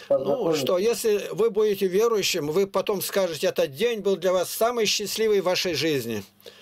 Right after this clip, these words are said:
Speaker 1: Что вы
Speaker 2: Да
Speaker 1: нашли
Speaker 2: нет, на
Speaker 1: Гос-
Speaker 2: самом деле, я, я верю в Бога, на самом деле, о, верю,
Speaker 1: Вот,
Speaker 2: действительно
Speaker 1: слава тебе,
Speaker 2: верю.
Speaker 1: Господи.
Speaker 2: Я хожу и молюсь всегда,
Speaker 1: Слава тебе,
Speaker 2: честно.
Speaker 1: Господи.
Speaker 2: Да.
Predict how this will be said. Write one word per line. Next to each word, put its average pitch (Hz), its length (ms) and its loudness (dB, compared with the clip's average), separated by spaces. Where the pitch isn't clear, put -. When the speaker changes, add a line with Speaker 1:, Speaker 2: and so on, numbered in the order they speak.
Speaker 1:
Что 196 240 0
вы 233 80 2
Speaker 2:
Да 247 100 -2
Speaker 1:
нашли 247 280 0
Speaker 2:
нет, 185 100 0
на 190 100 2
Speaker 1:
Гос- 170 60 0
Speaker 2:
самом 220 280 2
деле, 233 280 0
я, 190 180 -2
я 196 260 -2
верю 185 220 2
в 156 40 -8
Бога, 170 240 2
на 143 140 0
самом 135 340 0
деле, 131 220 0
о, 135 160 2
верю, 131 560 0
Speaker 1:
Вот, 160 320 2
Speaker 2:
действительно 143 280 0
Speaker 1:
слава 214 120 2
тебе, 127 160 2
Speaker 2:
верю. 110 60 0
Speaker 1:
Господи. 123 380 -2
Speaker 2:
Я 110 60 0
хожу 143 500 -2
и 139 60 4
молюсь 151 380 2
всегда, 131 420 0
Speaker 1:
Слава 143 320 0
тебе, 151 140 0
Speaker 2:
честно. 113 160 -2
Speaker 1:
Господи. 110 180 0
Speaker 2:
Да. 113 320 2